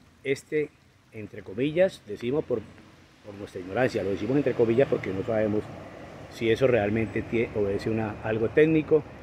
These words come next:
Nos rehusamos a creer en medio de nuestra ignorancia que se debe de hacer una alcantarilla para tirar un, un agua residual o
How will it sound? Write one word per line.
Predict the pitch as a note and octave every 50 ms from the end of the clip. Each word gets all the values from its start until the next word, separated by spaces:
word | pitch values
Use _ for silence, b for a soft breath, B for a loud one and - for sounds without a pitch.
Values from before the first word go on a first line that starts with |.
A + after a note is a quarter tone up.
| B B B B B B -
Nos | C3+ C3+
rehusamos | C3+ C#3 C3 A#2+ D#3 E3+ F#3 F#3
a | D#3+
creer | - B2+ B2+ C3 D3
en | D3
medio | D3 D3 D3+
de | D3+
nuestra | D3 C3 - A#2+
ignorancia | A2+ A2 A2 A2 C3+ D3+ C#3+ D#3 D#3+ D#3+ - - - - - - - - - - - - - - - - - - - -
que | - A2+ G#2+
se | - A2
debe | A2 A#2 B2+ C3+ C#3
de | C3+ B2+ A#2
hacer | G2+ F2+ A#2+ B2
una | C3+ C#3+
alcantarilla | C#3+ D3 D#3 D3+ D3 D3+ D3 C#3+ D3+ D3+ -
para | C3+ B2 A#2 G#2+
tirar | - A2 G#2+ A2 A2+ A#2+
un, | B2 A#2+ A#2 G2+ - - - - - - - - - - - - - - - - -
un | B2 B2 B2
agua | B2+ B2 A#2+ B2 C#3 D3 - -
residual | A#2 A#2 A#2+ G#2+ - A2+ G#2 G#2 G2+ A2 A#2 A#2+ B2 G#2+ - - -
o | B2+ C3 C3+ C3+